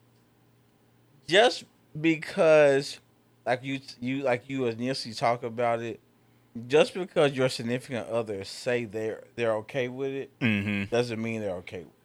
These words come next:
Speaker 2: Right, right.
Speaker 1: And,
Speaker 2: Yeah.
Speaker 1: and I say that because, and, and, and, and it's, and, and, and the thing is, I'm trying to say is,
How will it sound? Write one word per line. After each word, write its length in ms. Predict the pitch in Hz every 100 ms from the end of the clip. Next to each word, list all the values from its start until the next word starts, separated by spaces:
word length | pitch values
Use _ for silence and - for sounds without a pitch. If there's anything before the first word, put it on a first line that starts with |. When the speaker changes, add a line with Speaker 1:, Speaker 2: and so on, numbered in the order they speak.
| _ _ 95
Speaker 2:
Right, 360 | 90 90 120 -
right. 380 | 104 87 90 113
Speaker 1:
And, 380 | 147 151 139 107
Speaker 2:
Yeah. 200 | 90 107
Speaker 1:
and 120 | 147 151
I 120 | 147
say 400 | 143 - 214 208
that 160 | 185 139
because, 760 | 139 - 165 147 127 123 - - _ _ _ _ _ _ _ _ _ _ _ _ _ _
and, 140 | 151 175
and, 140 | 185 185
and, 220 | 196 202 214
and 140 | 226
it's, 200 | 220 226 -
and, 260 | 202 202 185 -
and, 200 | 165 - -
and 360 | 202 180 160 - _
the 120 | 160
thing 300 | 165 247 240
is, 100 | 202
I'm 120 | 185 180
trying 240 | 208 170
to 60 | 175
say 160 | 202
is, 180 | 175